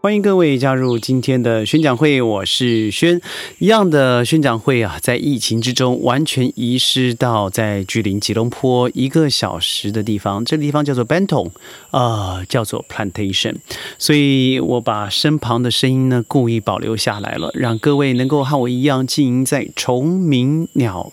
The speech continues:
叫、花香鸟语当中。嗯，刚才在我身后呢，才刚刚跑过了两条，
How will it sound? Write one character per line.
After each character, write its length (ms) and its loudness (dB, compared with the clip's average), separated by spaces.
叫、 300 -2
花 200 0
香 220 -2
鸟 160 -2
语 100 -6
当 220 -8
中。 180 -10
嗯， 280 2
刚 160 2
才 260 0
在 160 0
我 80 0
身 180 0
后 180 0
呢， 200 2
才 180 -2
刚 200 0
刚 160 0
跑 240 -6
过 160 0
了 100 -2
两 340 -2
条， 480 -2